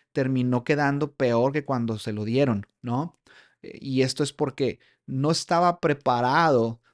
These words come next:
para recibir tal, tal tipo de abundancia. Entonces, yo, yo de-, durante mis cuarenta y dos años de vida, eh, recientemente he podido como entender y discernir y, y, y, y darme cuenta,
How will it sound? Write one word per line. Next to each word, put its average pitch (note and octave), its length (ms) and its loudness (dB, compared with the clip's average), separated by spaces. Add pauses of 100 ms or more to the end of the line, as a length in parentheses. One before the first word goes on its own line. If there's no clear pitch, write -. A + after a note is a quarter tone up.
(120)
para B2+ 260 -2
recibir B2+ 840 -2
tal, B2 420 0
tal B2+ 220 0
tipo - 280 -4
de A#2+ 80 0
abundancia. A2 580 -4
Entonces, C3+ 560 -4
yo, C#3+ 240 -6
yo D#3+ 320 4
de-, F3 180 -4
durante C#3 400 -2
mis A#2+ 400 -6 (800)
cuarenta B2 400 -2
y - 20 2
dos C#3 200 2
años D3+ 320 0
de A#2 100 0
vida, C3+ 400 2 (460)
eh, - 320 -16 (1040)
recientemente C3+ 920 0
he C#3 60 2
podido C#3 500 4
como A#2+ 400 -2 (520)
entender B2 680 0
y C#3+ 80 0
discernir B2 720 0
y, A#2 180 -4 (300)
y, C3+ 80 -8
y, C3+ 320 -4
y B2 40 2
darme C#3+ 340 0
cuenta, A#2+ 720 0